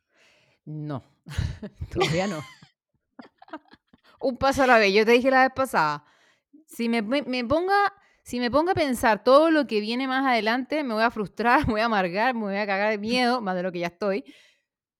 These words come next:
Speaker 1: Así que suficiente con el pasito que di hoy. As-, ya, ya, ya abrí mi cuenta, ya tengo la descripción a medio andar, hay que
Speaker 2: Uh.
Speaker 1: pulirla, pero ahí está, a medio andar.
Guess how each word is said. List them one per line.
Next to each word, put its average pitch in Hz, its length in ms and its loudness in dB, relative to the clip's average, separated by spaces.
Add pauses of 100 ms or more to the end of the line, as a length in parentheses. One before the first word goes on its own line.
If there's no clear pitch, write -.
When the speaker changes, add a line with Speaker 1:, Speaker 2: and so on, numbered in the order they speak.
(120)
Speaker 1:
Así 214 260 -2
que 220 160 -6
suficiente 269 920 2
con 277 140 4
el 247 180 0
pasito 240 480 -2
que 247 140 2
di 240 120 2
hoy. 214 400 2
As-, - 300 -16
ya, 220 420 0
ya, 240 400 -2
ya 202 160 2
abrí 196 160 0
mi 185 120 -6
cuenta, 262 840 0
ya 175 280 -4
tengo 185 260 -8
la 185 60 -2
descripción 175 580 -6
a 175 100 -8
medio 165 200 -2
andar, 208 520 0
hay 160 100 -4
que 160 120 -8
Speaker 2:
Uh. 147 40 -14
Speaker 1:
pulirla, 190 360 -6
pero 151 280 -8
ahí 156 100 -8
está, 165 400 -6
a 175 80 -8
medio 170 160 -4
andar. 170 340 -6